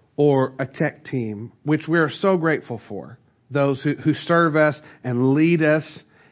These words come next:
into the throne room week after week after week. I, I think we're blessed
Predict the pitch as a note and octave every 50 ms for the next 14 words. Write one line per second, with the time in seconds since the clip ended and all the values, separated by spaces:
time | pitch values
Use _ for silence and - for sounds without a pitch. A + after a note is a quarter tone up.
0 | _ _ - D#3+ D#3 D#3 C#3 - D3 C#3+ C3+ C3+ - B2 A2+ A2 G#2+ G2 F#2+ F2+
1 | E2+ - - _ _ _ _ - A#2 C3+ D3 D3+ C#3+ D3 C#3 C3 C3 - C3 A#2+
2 | B2+ B2 A2 A#2 A#2 A2 A2 - A2 G#2 G2 G2+ F2 - _ - - _ _ _
3 | _ _ _ _ _ _ _ _ _ _ _ _ - - D3 C#3 D#3 D#3 - G3
4 | F#3 F#3+ F#3 F#3 D#3 C#3 D#3 F3 F#3+ F3+ - - - - - - - -